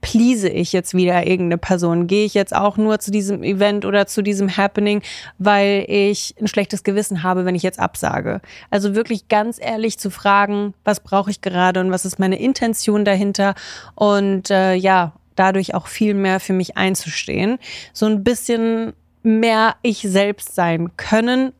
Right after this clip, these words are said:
ohne schlechtes Gewissen. Ohne zu denken, was denken die anderen über mich. Und ich glaube auch, dass man dadurch Menschen enttäuschen muss. Das ist leider so. Und das ist für mich das Schlimmste, Menschen zu verletzen oder zu enttäuschen.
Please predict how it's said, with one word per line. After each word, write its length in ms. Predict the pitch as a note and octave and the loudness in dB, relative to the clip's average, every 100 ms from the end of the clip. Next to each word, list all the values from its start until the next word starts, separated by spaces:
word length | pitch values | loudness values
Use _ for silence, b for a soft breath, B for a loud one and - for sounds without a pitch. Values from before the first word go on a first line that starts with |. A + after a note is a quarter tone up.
| _ | _
ohne 460 | B3 B3 A#3+ A#3 | 2 2 2 0
schlechtes 480 | A3+ G#3+ G3 G#3 - | 0 -2 0 -4 -2
Gewissen. 560 | G3 F3+ F3+ - - - _ _ _ | -2 0 -2 -4 -10 -12 _ _ _
Ohne 500 | B3 B3+ B3+ A#3+ A#3 | 2 2 2 2 0
zu 200 | - - | -2 -6
denken, 560 | F#3+ G#3 G#3+ - G3+ G3 | 0 0 0 -4 -2 0
was 160 | F#3+ | -2
denken 260 | - G#3 G3+ | -2 -2 -2
die 80 | F#3+ | 0
anderen 380 | G3+ G3+ E3+ - | 2 0 -2 -4
über 220 | E3+ A#2 | -6 -6
mich. 280 | C#3 G3 - B B B - | -6 -10 -12 B B B -2
Und 180 | G#3+ | -2
ich 120 | G3+ - | 0 0
glaube 420 | G3+ A3+ A3 G3+ | 2 4 2 0
auch, 140 | G#3 | -2
dass 180 | - G#3+ | -4 -4
man 160 | G3+ G3 | -2 2
dadurch 300 | G3 G3 G3 | 0 0 -2
Menschen 340 | G3 F#3+ G3+ | -2 -2 -2
enttäuschen 640 | F#3 F#3 G3 F3+ - F3 | -4 0 0 0 -2 -2
muss. 460 | F3 G#3+ D#4 - - | 0 2 0 -2 -6
Das 220 | - G3 | -4 -4
ist 160 | B3 - | -4 0
leider 340 | C#4 C#4 C#4+ | 2 4 2
so. 280 | C4 C#4+ D4+ D4 B B | 2 2 2 -2 B B
Und 280 | - G3 F#3+ | 0 0 0
das 520 | - D3 - G#3+ G#3 | -6 -10 0 0 0
ist 220 | - G#3 - | -4 -6 -2
für 140 | G3+ | 0
mich 220 | G3 G#3 | 2 2
das 160 | F#3+ F#3 | 0 0
Schlimmste, 640 | - A3+ C4 - D4+ D#4+ E4+ | 0 2 0 0 0 0 -2
Menschen 380 | - A3 A3 - | -2 0 0 -4
zu 140 | G3+ G#3 | -6 -4
verletzen 640 | - G3+ A3+ - C4 C4 - | 0 0 0 -2 -4 -2 -2
oder 220 | G3+ F#3+ | -2 -2
zu 140 | - | -4
enttäuschen. 680 | F#3+ F#3+ - A#3 B3+ - C#4+ | -4 -4 0 0 0 -2 -4